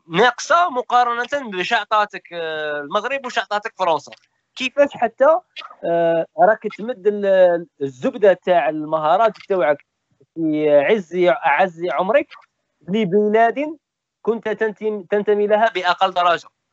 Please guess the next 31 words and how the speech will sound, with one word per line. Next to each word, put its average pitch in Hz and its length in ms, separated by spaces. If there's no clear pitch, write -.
دروك 180 340
الانتقادات 226 680
تاع 214 80
المغاربه 196 460
وال-، 180 380
الفرنسيين 156 640
كشعب، 156 400
كشعب، 123 360
ككوميونيتي 156 580
في - 60
السوشيال 135 320
ميديا، 120 260
هل 226 180
تراها 208 380
منطقية؟ 180 520
هل 165 380
تراها 160 560
خاطئة؟ 165 600
لاخاطش 175 320
هاد 185 180
الانتقادات 208 800
كيما 208 280
صرات 202 320
من 185 80
عند 175 180
المغاربة 156 440
ولا 147 380
لي 139 120
زا-، 143 560
لي 143 80
فرونسي، 202 400